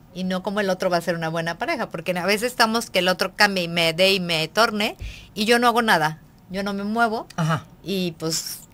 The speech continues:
Speaker 1: claro que el otro no lo va a hacer de, de iniciativa, ¿no?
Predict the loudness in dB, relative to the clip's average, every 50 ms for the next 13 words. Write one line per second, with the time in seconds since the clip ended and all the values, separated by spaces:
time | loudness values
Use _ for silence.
0 | -20 -8 -2 2 2 2 2 2 -2 -2 -2 -2 -2 -2 -2 -4 -4 -4 -4 -4
1 | -4 -4 -6 -6 -6 -8 -8 -8 -8 -10 -10 -10 -12 -12 -10 -8 -8 -6 -6 -6
2 | -8 -8 -10 -10 -8 -8 -6 -6 -6 -6 -6 -10